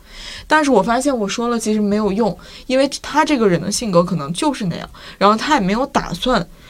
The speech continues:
因为我跟他说了这个事情而做出一些自己的让步。其实我已经做出了特别大的让步了，就是我在他来的三天，就是超过三天的这个时间阶段，我其实都不会问他的。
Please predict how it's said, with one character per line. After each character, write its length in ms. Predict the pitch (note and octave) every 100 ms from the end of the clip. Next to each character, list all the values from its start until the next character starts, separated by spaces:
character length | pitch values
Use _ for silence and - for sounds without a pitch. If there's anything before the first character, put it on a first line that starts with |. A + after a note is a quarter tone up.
| - -
因 140 | C4
为 220 | D4 D4 D4
我 480 | C4 A3 E3+ B2
跟 140 | - G3
他 160 | A3+
说 200 | A#3 B3
了 80 | B3
这 140 | A#3 G#3
个 60 |
事 200 | G#3 G3+
情 140 | F#3+ F#3
而 180 | F3
做 220 | F3+ B3 A3+
出 160 | A3+
一 80 | A3
些 160 | A3 A3
自 180 | B3
己 120 | G3+ G3
的 200 | - -
让 280 | A#3 G3+ F#3+
步。 240 | G3+ - - - - -
其 160 | - C4+
实 140 | D4+
我 260 | E4+ G3 G#3
已 120 | D4+
经 200 | - D3+
做 200 | C4 B3
出 160 | A#3 A3+
了 40 |
特 200 | - E4+
别 120 | G3
大 140 | E3 D3+
的 100 | A#2+
让 240 | B2+ E2+
步 180 | - D2+
了， 80 | - - _ -
就 140 | C#4+ C4+
是 80 |
我 520 | C#4+ A#3 G#3 F3 A2+ - - _ - -
在 180 | - C#4
他 160 | C#4+
来 240 | B3+ F3 D#3
的 260 | G3 F3+ - - -
三 320 | - C4 B3 C4
天， 340 | B3+ A#3 A#3
就 140 | B3+ B3
是 120 | G#3
超 260 | - C#4
过 180 | C4+ A#3+
三 240 | G#3+ A#3 B3+
天 180 | A#3+
的 100 | A3+
这 120 | G#3 G3
个 80 |
时 240 | F#3+ - F3
间 180 | G3+ G3+
阶 140 | G#3
段， 200 | G3+ F#3
我 180 | E3+ E3
其 160 | -
实 60 | G#3+
都 100 | B3+
不 140 | A3+
会 80 | G#3
问 320 | A3 C#4 D4
他 220 | F#3 F#3+
的。 140 | -